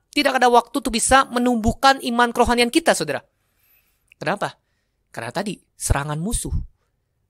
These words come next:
Dan sekarang kita lihat, dengan, di tengah kondisi sekarang, mungkin ada orang yang bisa kena virus tersebut. Dan pada saat dia terkena virus tersebut, mungkin tidak ada waktu lagi untuk bisa memperbaiki dirinya dengan lebih baik lagi.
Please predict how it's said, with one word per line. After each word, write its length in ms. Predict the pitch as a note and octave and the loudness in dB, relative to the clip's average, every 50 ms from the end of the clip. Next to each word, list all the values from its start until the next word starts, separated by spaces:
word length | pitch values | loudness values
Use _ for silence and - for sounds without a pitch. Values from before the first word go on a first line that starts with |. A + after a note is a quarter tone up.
| _ _ | _ _
Dan 160 | _ D3+ C3 | _ -10 -10
sekarang 240 | A#2+ - E3 F3+ G#3 | -8 -8 -8 -8 -8
kita 160 | A3 - A3+ | -8 -6 -6
lihat, 240 | B3 A3+ F3 D3+ - | -4 -4 -4 -4 -6
dengan, 240 | - D3+ E3 F#3+ G3+ - - | -8 -8 -8 -8 -10 -10 -10
di 160 | F3+ F#3 - | -10 -6 -6
tengah 320 | - A#3 A#3+ A#3+ A#3+ A#3+ | -4 -4 -2 -2 -4 -2
kondisi 320 | - A3+ A3 A3 G3 G#3+ - | -2 -2 -2 -2 -4 -6 -6
sekarang, 400 | - - G#3 G#3 G3+ F#3+ D3 C3 - _ _ _ _ _ _ _ | -6 -2 0 0 0 0 -2 -4 -6 _ _ _ _ _ _ _
mungkin 480 | F#3+ G3 G#3 G3 - A#3 A#3 A#3 A3+ - _ _ _ _ _ _ _ _ _ _ _ _ _ - | -10 -8 -8 -6 -6 -6 -6 -6 -8 -14 _ _ _ _ _ _ _ _ _ _ _ _ _ -6
ada 160 | E3+ F#3 G#3+ G#3+ | -4 -2 -2 0
orang 320 | G#3 G#3+ A3+ A#3 A#3 A3+ A3 | 0 0 0 -2 -2 -4 -6
yang 80 | G#3+ | -6
bisa 160 | G3+ - G#3+ - | -6 -6 -6 -6
kena 240 | - A3+ A3+ A3 | -6 -2 0 0
virus 320 | - - C#4+ D4 - - - | 2 2 2 2 0 0 0
tersebut. 400 | - - - - D3+ D3 C3+ - _ _ _ _ _ _ _ _ _ _ _ _ _ _ _ _ | -2 -2 -2 -4 -4 -4 -6 -6 _ _ _ _ _ _ _ _ _ _ _ _ _ _ _ _
Dan 240 | - D3+ E3+ F#3 G3 | -8 -6 -6 -6 -4
pada 160 | G#3+ G#3+ - | -6 -4 -4
saat 160 | G#3+ G3+ G3+ | -4 -4 -4
dia 160 | G#3 G#3+ A3 - _ _ _ _ _ - | -4 -4 -6 -6 _ _ _ _ _ -8
terkena 320 | A#3+ - A#3 A3+ G#3+ - | -6 -6 -2 0 0 0
virus 240 | A#3+ A#3 A3 - - | 2 0 0 0 -2
tersebut, 320 | A3 - - A3 C#4+ D4 - _ _ _ _ _ - | -4 -4 -4 -4 -6 -6 -8 _ _ _ _ _ -12
mungkin 240 | B3 A#3+ A3+ - | -12 -10 -12 -12
tidak 240 | C4+ C#4 A#3 G#3+ G#3 | -10 -8 -8 -6 -6
ada 160 | G3 F#3 F#3 | -6 -6 -4
waktu 260 | F#3 F#3+ F#3 - - G#3 G3+ | -4 -6 -6 -4 -2 -2 -2
lagi 240 | F#3+ F#3 G#3 A3+ G#3 | -2 -2 -4 -6 -4
untuk 160 | - E3 E3+ | -4 -4 -4
bisa 400 | - - G3 G3+ G#3 G3 - _ _ _ _ _ _ _ _ F3 | -4 -4 -6 -6 -8 -10 -16 _ _ _ _ _ _ _ _ -8
memperbaiki 560 | E3 E3 - - D3+ D3+ C#3 C#3 C#3+ - - | -8 -6 -4 -4 -4 -2 -4 -4 -4 -6 -6
dirinya 320 | D3 C#3+ C3+ C3+ C3 C#3+ | -8 -8 -8 -6 -6 -6
dengan 320 | C#3+ C3+ C3 C3 B2+ B2+ C3 - _ - | -6 -6 -6 -8 -10 -12 -14 -18 _ -10
lebih 240 | C3 B2+ C3 B2+ A#2+ | -10 -8 -6 -6 -6
baik 160 | A#2+ A#2+ - | -6 -8 -8
lagi. 320 | B2 A2 G#2 G2+ F2+ - | -10 -12 -12 -14 -16 -20